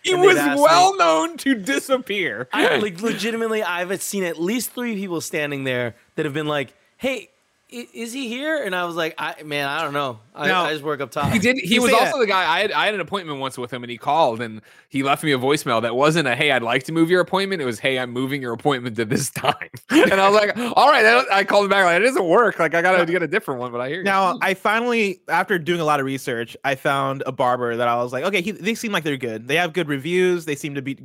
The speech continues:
Speaker 3: uh, they seem to do good with fades. I'm gonna, I'm gonna hit up this barber." And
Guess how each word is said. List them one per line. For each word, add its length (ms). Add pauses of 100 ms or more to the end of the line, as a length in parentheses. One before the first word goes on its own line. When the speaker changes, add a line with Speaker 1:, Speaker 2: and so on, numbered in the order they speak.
(140)
Speaker 3:
uh, 140
they 180
seem 220
to 60
do 160
good 180
with 120
fades. 460 (380)
I'm 100
gonna, 180 (140)
I'm 100
gonna 140
hit 100
up 120
this 120
barber." 440 (380)
And 480